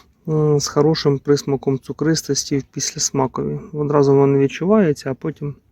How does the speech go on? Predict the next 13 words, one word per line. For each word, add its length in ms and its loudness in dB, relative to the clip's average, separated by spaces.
хорошо 460 -8
відчувається. 720 -10
Консистенція 800 -2
щільна, 580 4
але 220 0
без 360 0
хрусту. 560 -10
Шкірочка 680 -2
з'їдається 840 -2
повністю 440 -2
нормально, 420 2
адекватно. 680 -4
От. 240 -4